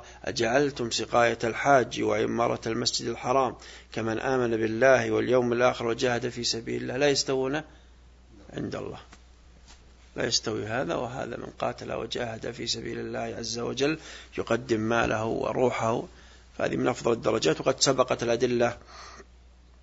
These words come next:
في ذلك إلى آخره. لا يستوي القاعدون من المؤمنين عن، أي عن الجهاد، غير أولي الضرر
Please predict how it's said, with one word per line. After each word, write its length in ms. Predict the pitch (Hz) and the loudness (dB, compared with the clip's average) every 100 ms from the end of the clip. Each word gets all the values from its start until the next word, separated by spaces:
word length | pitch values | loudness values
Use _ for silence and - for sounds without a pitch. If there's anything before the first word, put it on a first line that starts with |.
| - - - - - - - - - - | -20 -20 -20 -20 -20 -20 -20 -20 -20 -18
في 160 | - 127 | -2 2
ذلك 560 | 123 113 113 - 113 - | 6 6 4 0 -2 0
إلى 180 | 117 107 | 0 0
آخره. 300 | 107 - - - - - - - | -2 -10 -12 -16 -18 -18 -16 -4
لا 260 | 127 143 170 | 8 12 12
يستوي 640 | 160 - 160 160 175 196 - - - - | 12 10 8 10 8 6 -8 -18 0 10
القاعدون 1080 | 143 147 139 143 143 127 135 147 156 170 185 - - | 12 10 12 12 12 12 8 6 6 8 6 2 -12
من 260 | - 139 135 | 0 4 8
المؤمنين 600 | 123 120 123 117 107 104 - - - - - - - - - - - - | 8 6 0 -2 -4 -4 -10 -20 -20 -20 -20 -20 -20 -20 -20 -20 -20 -4
عن، 320 | - 139 165 - - | 2 4 2 -8 -2
أي 260 | 139 156 - - - - | 0 0 -4 -18 -20 -2
عن 100 | 127 | 4
الجهاد، 500 | 127 113 110 107 95 - - - - - - | 4 4 0 -2 -2 -10 -20 -20 -18 -18 -6
غير 640 | 123 143 185 208 202 180 175 | 2 12 12 12 12 12 12
أولي 340 | - 175 165 | 10 10 10
الضرر 560 | 147 156 151 135 117 | 10 12 12 12 8